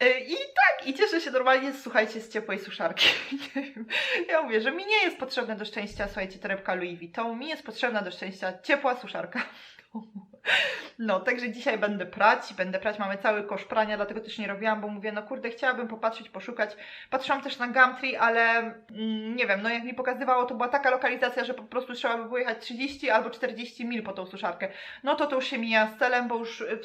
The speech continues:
słuchajcie, co z tego, że na przykład suszarka za dwadzieścia funtów, jak na paliwo trzeba będzie wydać tam i z powrotem. No nie będziemy godzinę gdzieś jechać po suszarkę, no bez jaj znowu, nie?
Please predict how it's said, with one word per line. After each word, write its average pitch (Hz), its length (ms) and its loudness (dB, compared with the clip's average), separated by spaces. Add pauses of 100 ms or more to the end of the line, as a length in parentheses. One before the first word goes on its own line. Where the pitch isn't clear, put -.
słuchajcie, 233 360 0
co 262 100 -10
z - 60 -16
tego, 226 180 -4
że 233 100 -4
na 220 60 2
przykład 226 240 -6
suszarka 226 360 -4
za 220 100 -4
dwadzieścia 214 420 -6
funtów, 254 380 -6
jak 196 200 -2
na 196 100 -4
paliwo 185 300 -2
trzeba 160 220 -4
będzie 170 180 -8
wydać 175 280 -4
tam 185 160 -4
i 175 60 -12
z - 60 -20
powrotem. 165 400 -8
No 175 60 -8
nie 190 140 -8
będziemy 208 280 -8
godzinę 220 380 -4
gdzieś 196 200 -10
jechać 196 220 -4
po 196 100 -14
suszarkę, 202 500 -6
no 175 60 -16
bez 190 160 -12
jaj 156 240 -10
znowu, 165 260 -18
nie? 190 160 -10